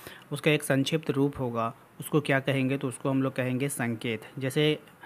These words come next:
हाइड्रोजन एक तत्व है, तो हाइड्रोजन को हम लोग एच से डिनोट कर देते हैं, तो यही इसका क्या हो गया? संकेत हो गया, ठीक है, याद रखिएगा।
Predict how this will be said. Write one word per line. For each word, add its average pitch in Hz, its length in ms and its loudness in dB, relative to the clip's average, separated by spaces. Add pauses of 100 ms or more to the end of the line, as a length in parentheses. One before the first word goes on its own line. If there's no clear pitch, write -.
(100)
हाइड्रोजन 139 400 4
एक 147 120 2
तत्व 117 300 -2
है, 113 120 -2
तो 117 80 -6
हाइड्रोजन 127 360 0
को 139 100 0
हम 139 100 4
लोग 139 220 2
एच 135 160 -4
से - 180 2
डिनोट 135 320 2
कर 123 160 0
देते 120 280 -2
हैं, 123 140 -4 (440)
तो 139 60 -2
यही 147 240 6
इसका 156 220 4
क्या 139 180 4
हो 131 100 4
गया? 139 140 2
संकेत 123 520 -2
हो 110 80 -6
गया, 110 300 -10 (220)
ठीक 147 140 4
है, 151 160 8 (560)
याद 113 180 -2
रखिएगा। 127 400 -6